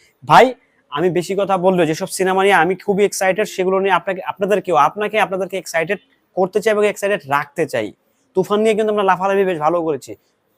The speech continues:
finally কিন্তু আপনারা সিনেমা হলে গিয়ে লাফালাফি করেছেন। So সেই জায়গা থেকেই বলছি যে সিনেমাটি, বরবাদ সিনেমাটি বরবাদের মতোই হবে। নাম পরিবর্তন হতে পারে, একটা জোর গঞ্জন শোনা যাচ্ছে, নাম পরিবর্তন হলেও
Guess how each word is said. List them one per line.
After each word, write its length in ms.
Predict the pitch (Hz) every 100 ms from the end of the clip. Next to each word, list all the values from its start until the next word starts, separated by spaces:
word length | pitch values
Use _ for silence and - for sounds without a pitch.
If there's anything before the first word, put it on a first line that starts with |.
| _
finally 320 | - 156 190 214
কিন্তু 200 | 226 220
আপনারা 220 | 202 208
সিনেমা 300 | - 196 196
হলে 160 | 208
গিয়ে 120 | 196 202
লাফালাফি 400 | 160 165 143 139
করেছেন। 340 | 117 101 - _ _ _
So 140 | - 175
সেই 440 | - 202 226 247 - _ _
জায়গা 300 | 117 147 165
থেকেই 240 | 190 196 208
বলছি 420 | 202 190 254 285 _ _ _
যে 300 | 127 190 226 - _ _ _ _ _ _ _ _ _
সিনেমাটি, 680 | - 180 196 208 190 147 95 _ _ _ 117
বরবাদ 280 | 143 175 185
সিনেমাটি 540 | 180 165 156 131 104 _ _ - 113
বরবাদের 440 | 156 170 175 185
মতোই 240 | 175 156
হবে। 260 | 127 104 95 - -
নাম 260 | 135 180 175
পরিবর্তন 440 | 190 196 190 190
হতে 240 | 170 165
পারে, 180 | 165 160
একটা 140 | 160 139
জোর 180 | 156
গঞ্জন 260 | 151 156 147
শোনা 180 | 151 156
যাচ্ছে, 180 | 156 180
নাম 140 | 180
পরিবর্তন 460 | 175 196 190 180 175
হলেও 340 | 202 196 143